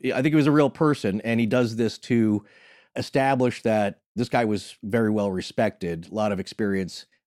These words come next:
battle-hardened kind of guy, spoke about him pretty seriously, to mention him by name. He's quoted as saying, Mickey is, that the Spanduel, quote, "takes over at ten thousand feet.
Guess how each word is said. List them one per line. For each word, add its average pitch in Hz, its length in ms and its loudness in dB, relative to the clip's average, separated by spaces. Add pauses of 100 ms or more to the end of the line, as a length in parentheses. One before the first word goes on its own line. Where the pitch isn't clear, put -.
battle-hardened 104 800 -2
kind 101 160 -6
of 80 120 -8
guy, 90 580 -2 (220)
spoke 127 300 0
about 98 200 0
him 90 80 -6
pretty 92 240 -4
seriously, 87 960 -2 (280)
to 107 60 -6
mention 107 280 -2
him 101 120 -2
by 87 180 -2
name. 98 460 -4 (420)
He's 151 260 2
quoted 165 360 2
as 131 120 2
saying, 117 460 2
Mickey 123 300 0
is, 87 180 -4
that 139 160 0
the 143 80 0
Spanduel, 120 840 0 (280)
quote, 117 260 -2
"takes - 260 2
over 202 240 2
at - 100 -8
ten 170 220 2
thousand 123 400 0
feet. - 300 -4